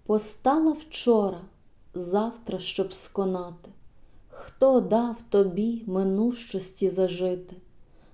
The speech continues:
Була ти сяйна, щоб так мало жити. Невже задля ніщо ти процвіла ти?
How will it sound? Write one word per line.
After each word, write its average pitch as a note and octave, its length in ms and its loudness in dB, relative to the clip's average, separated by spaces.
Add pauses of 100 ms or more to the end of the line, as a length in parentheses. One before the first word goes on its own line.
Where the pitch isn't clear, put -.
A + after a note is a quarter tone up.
Була A3 340 4
ти G#3+ 160 -2
сяйна, G3 760 -2 (420)
щоб - 400 -6
так F#3 300 -8
мало A3+ 500 0
жити. F#3 560 -4 (680)
Невже A#3 560 2 (400)
задля G#3+ 400 4
ніщо B3 520 4
ти C#4+ 160 -4
процвіла A#3+ 840 0
ти? - 100 -20